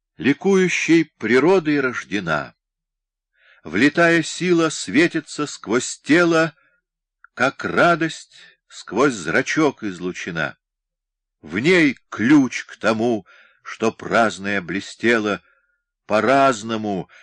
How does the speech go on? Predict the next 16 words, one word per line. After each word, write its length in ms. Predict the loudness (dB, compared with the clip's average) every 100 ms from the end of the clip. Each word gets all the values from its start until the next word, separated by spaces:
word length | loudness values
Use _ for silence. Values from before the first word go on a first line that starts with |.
| _
не 180 | -2 -2
в 180 | -2 -2
плотности 840 | 2 4 4 2 -8 -12 -10 -6
отнюдь. 720 | -6 -8 -10 -8 -8 -16 -20 _ _ _ _ _ _
В 160 | -14 -4
ней 320 | 0 0 0 _
то 260 | 0 2 2
начало, 800 | 0 -4 -4 -2 0 0 -2 -6
что 320 | -8 -4 -4
творит 600 | -4 -4 -2 0 -2 -4
всецело 1120 | -12 -12 -6 -8 -8 -2 2 2 2 0 -2 _ _ _ _ _ _ _ _
по 180 | 0 0
мере 420 | 0 -2 -2 -4
благости 1120 | -8 -14 -6 -2 -2 -4 -12 -8 -2 -2 -4 _ _ _ _ _ _ _ -16
и 140 | -12
блеск, 880 | -12 -12 -4 -2 -2 -4 -20 _ _